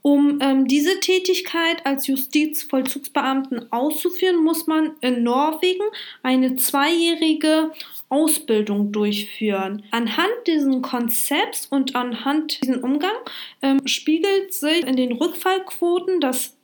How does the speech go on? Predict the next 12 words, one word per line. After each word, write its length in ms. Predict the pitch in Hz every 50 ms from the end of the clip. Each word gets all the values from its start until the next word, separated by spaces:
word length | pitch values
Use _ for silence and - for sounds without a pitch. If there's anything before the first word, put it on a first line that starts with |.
| _ _ _ -
Norwegen 540 | 240 254 285 320 359 359 - 311 302 294
tatsächlich 680 | - 262 254 254 - - 311 359 349 - 359 349 - -
das 220 | 254 254 254 -
Land 320 | 269 262 285 320 349 349 -
ist 220 | - 339 349 339 - - - - - - -
mit 160 | 262 269 262
den 160 | 277 262 254
geringsten 1040 | 262 262 254 262 320 370 427 440 415 403 392 370 - - - - - 330 349 359 349 -
Rückfallquoten 1160 | 262 330 349 320 - - 302 262 269 269 - - - 254 254 262 269 269 - 311 311 285 294 -
europaweit 1040 | - 254 247 240 240 247 262 262 262 - 370 359 311 339 302 247 208 202 208 208 - - _
und 240 | 269 262 254 262 254
somit 580 | 285 294 311 320 349 403 427 403 - - -